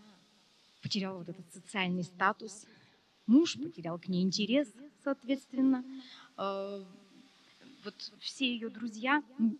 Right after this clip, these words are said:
о чём им было с ней уже разговаривать? Друзья ушли. И только одна дочь вот из этих взрослых детей, у детей там была своя жизнь, вот одна дочь, которая, с которой как раз у ней были не очень-то и отношения хорошие,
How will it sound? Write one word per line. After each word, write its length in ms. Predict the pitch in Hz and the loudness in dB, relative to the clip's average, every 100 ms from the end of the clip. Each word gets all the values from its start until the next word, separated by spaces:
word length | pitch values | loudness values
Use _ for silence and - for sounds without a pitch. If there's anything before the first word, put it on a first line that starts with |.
| - | -2
о 120 | - 208 | 0 2
чём 220 | - 277 | 6 6
им 120 | 233 | 6
было 200 | 196 208 | 2 -6
с 100 | - | -8
ней 160 | 175 196 | -8 -8
уже 280 | 170 165 - - | -8 -10 -10 -16
разговаривать? 840 | 160 156 160 160 156 147 165 - - - - - - _ - | -16 -12 -6 -2 -4 -4 -12 -14 -20 -20 -18 -20 -20 _ -14
Друзья 500 | 233 190 233 277 240 254 | -14 0 4 4 2 -10
ушли. 600 | 277 185 - 202 202 247 233 220 254 - | -8 -2 -2 -4 -6 -6 -6 -14 -20 -12
И 60 | 240 | -4
только 320 | 285 277 - | -2 -2 -6
одна 540 | - 226 202 240 285 330 | -10 -8 -2 0 0 -2
дочь 460 | 240 277 226 - - | 0 0 4 2 2
вот 140 | 175 | -4
из 120 | 196 | -6
этих 200 | 202 202 | -6 -8
взрослых 480 | 175 214 220 - 180 | -14 -10 -10 -10 -12
детей, 480 | 170 185 320 359 311 330 359 | -12 -4 0 0 -2 -12 -16
у 60 | 220 | -14
детей 280 | 247 - 381 | -8 -4 -2
там 180 | 240 | -2
была 160 | 196 202 | -4 -8
своя 360 | 214 285 415 381 | -4 0 2 2
жизнь, 280 | 320 285 220 | 0 0 0
вот 120 | 269 | 0
одна 260 | 320 330 359 | 2 2 2
дочь, 280 | 311 359 320 | 2 2 0
которая, 440 | - 277 269 247 - 262 - - - | -4 -4 -2 -2 -6 -20 -20 -20 -20
с 80 | - | -6
которой 360 | 311 311 311 | -2 0 0
как 240 | 302 311 311 | -2 -8 -4
раз 200 | 302 294 | -2 2
у 40 | |
ней 160 | 294 285 | 6 6
были 220 | 294 285 | 6 6
не 120 | 277 | 8
очень-то 380 | 294 285 262 277 | 8 6 4 2
и 80 | 269 | 0
отношения 480 | 269 269 302 277 247 | 4 4 4 4 2
хорошие, 560 | 240 226 208 180 170 | 0 -2 -2 -2 -6